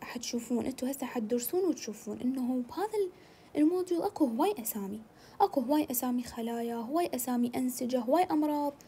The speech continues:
فهنا ما ترهم انتوا بس تفهمون وتطلعون قبل، لا، شوي نتعب نفسنا هنا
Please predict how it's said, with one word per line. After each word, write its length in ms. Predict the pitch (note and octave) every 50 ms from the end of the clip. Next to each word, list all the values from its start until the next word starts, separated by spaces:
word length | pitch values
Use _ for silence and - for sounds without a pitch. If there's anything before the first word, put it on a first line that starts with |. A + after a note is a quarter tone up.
| - - - - - -
فهنا 200 | - C4+ B3+ E4+
ما 260 | G#4 A#4 A4 G4 A#4 C5+
ترهم 320 | - C5+ A4 F4 D#4 D4+ -
انتوا 220 | D4+ C#4+ - C4+ C#4
بس 140 | D#4+ -
تفهمون 640 | - D4+ - - - C#4+ B3+ A#3+ C4+ D4+ F4 F#4+ G4 F#4
وتطلعون 480 | D#4+ D#4+ - C4 A#3+ A#3 A#3+ A3+ A3
قبل، 240 | A3 G#3 G#3 G#3 - - - - - - - - - -
لا، 100 | F4 - -
شوي 200 | - - - G#4+ A#4 A4
نتعب 280 | G4+ G4 F4+ - F4+ F4+
نفسنا 380 | F#4 F4+ F#4 F4+ - - F#4+
هنا 180 | E4+ F4+ G4+